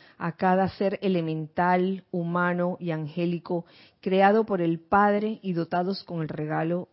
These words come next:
de su vida". Esa es la razón de ser del amado Mahashohan. Y que,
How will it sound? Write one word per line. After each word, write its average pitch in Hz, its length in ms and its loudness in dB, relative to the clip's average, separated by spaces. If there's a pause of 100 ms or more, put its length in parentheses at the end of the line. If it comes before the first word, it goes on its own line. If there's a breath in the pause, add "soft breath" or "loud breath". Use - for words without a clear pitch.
(260)
de 160 200 -6
su 151 220 -10
vida". 147 420 -4
Esa 185 200 -10
es 180 60 -4
la 165 80 -4
razón 156 520 -8
de 151 120 -8
ser 127 300 -10 (1080 loud breath)
del 170 160 -2
amado 156 340 -4
Mahashohan. 143 920 -8 (200)
Y 196 160 -8
que, 196 380 -2